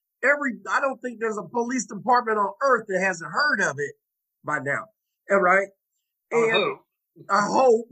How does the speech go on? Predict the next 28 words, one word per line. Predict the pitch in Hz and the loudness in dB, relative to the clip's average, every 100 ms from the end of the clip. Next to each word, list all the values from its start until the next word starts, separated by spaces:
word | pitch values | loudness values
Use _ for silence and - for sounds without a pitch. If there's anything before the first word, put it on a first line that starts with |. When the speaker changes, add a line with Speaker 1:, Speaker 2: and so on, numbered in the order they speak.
| - | -10
Speaker 1:
<laughs> | 262 294 | -8 -4
One | 247 247 | -4 -2
would | 214 | -2
hope, | 269 240 233 | -2 -4 -2
right? | 208 214 480 _ _ _ _ _ _ _ _ | 0 0 -2 _ _ _ _ _ _ _ _
And | 247 247 | -6 -4
this | 330 - | -8 -10
is | 262 | -8
what | 220 247 | -2 0
I | 220 208 | 0 -2
don't | 226 185 | -4 -4
understand. | 214 196 - - 220 196 156 - - | -6 -4 -6 -4 -4 -2 -4 -10 -12
How | 247 349 | -6 -4
many | 349 285 240 - | -2 -4 -6 -6
people, | 262 254 190 202 180 165 156 _ _ _ _ _ _ - | -6 -6 -4 0 0 0 -4 _ _ _ _ _ _ -6
'cause | 240 214 | -2 2
I | 262 - | 0 0
think | 285 240 | -6 -2
that | 202 185 | -2 0
nine | 226 247 247 | 2 2 2
one | 226 226 220 | 0 0 0
one | 220 226 214 | -2 -2 -2
is | 175 - | -4 -6
pretty | 226 233 | -6 -6
much | 208 208 202 - - _ _ _ _ _ - | -2 0 0 -2 -18 _ _ _ _ _ -6
programmed | 240 220 208 208 190 - | -2 0 0 0 0 -4
into | 262 202 156 185 | -4 -4 -4 -8
the | 151 | -6